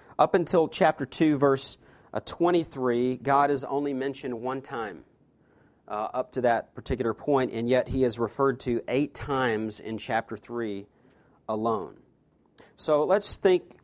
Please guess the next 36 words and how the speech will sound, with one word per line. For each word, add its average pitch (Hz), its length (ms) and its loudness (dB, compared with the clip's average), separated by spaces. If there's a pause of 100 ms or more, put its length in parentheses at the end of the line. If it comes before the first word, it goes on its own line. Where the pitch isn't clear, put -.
for 143 160 2
a - 20 4
moment 143 340 4
before 143 240 -2
we 139 200 4 (800)
jump 139 320 2
in 143 140 4
here 117 340 2
to 120 160 -6
this, 113 320 -2
uh, 110 540 4
this, 110 280 -4
uh, 104 200 2 (180)
particularly 127 360 -2
his 101 100 -6
first 117 320 -2
eight 113 260 -2 (460)
verses. 113 440 0
What, 139 300 2
what 165 340 2
is 131 320 2
the 113 60 -10
sovereignty 110 540 -4
of 101 80 -10
God? 95 340 -6 (280)
What 127 160 -2
is 131 100 -6
the 123 80 -12
sovereignty 117 460 0
of 98 100 -8
God? 87 280 0 (1600)
Plainly 180 300 4
stated, 147 480 4
it 143 100 -2
means 139 400 2
that 123 380 2